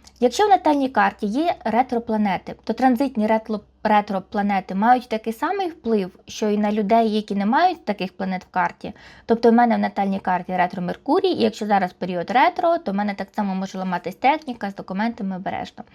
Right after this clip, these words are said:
Так, ви, м, відчуєте на собі точно такий самий вплив ретроградного Меркурія, як і всі інші. В своїх теоретичних матеріалах, от коли я вчилася, я зустрічала таку історію.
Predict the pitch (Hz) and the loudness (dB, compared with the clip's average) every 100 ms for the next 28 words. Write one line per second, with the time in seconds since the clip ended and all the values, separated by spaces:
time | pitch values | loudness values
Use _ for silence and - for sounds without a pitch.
0 | - - - - _ 254 - - 196 247 | -20 -20 -20 -20 _ 2 2 -4 2 4
1 | 415 427 _ _ - 196 196 - _ 208 | 4 0 _ _ -6 -2 -2 -4 _ -2
2 | 226 247 285 294 240 233 220 233 311 427 | 0 2 2 2 0 0 -2 2 2 2
3 | 302 247 233 233 233 208 202 220 226 208 | 0 -2 -2 -2 -2 -2 -2 0 0 0
4 | 185 190 196 208 202 196 196 - 349 427 | -4 -4 0 0 0 -2 -4 -2 0 2
5 | 359 311 - - - 277 339 240 233 233 | 2 0 -4 -16 0 2 2 0 -4 -4
6 | 208 185 - - - _ - - - - | -4 -6 -8 -16 -18 _ -20 -20 -20 -4
7 | 240 311 466 311 302 320 - 269 254 - | 4 4 6 2 2 -4 -4 -6 -4 -2
8 | 311 480 339 202 196 - 190 185 - 196 | -2 0 0 -2 -12 -8 -6 -4 -6 -6
9 | - 392 330 277 240 - _ - _ 214 | -2 2 2 0 -4 -6 _ -20 _ 4
10 | 359 349 330 269 294 330 285 214 - 254 | 4 4 -2 -2 2 2 0 -4 -6 -4
11 | 240 240 _ _ _ _ _ _ _ _ | -4 -6 _ _ _ _ _ _ _ _
12 | 226 - 220 180 165 - | -8 2 4 4 -2 -8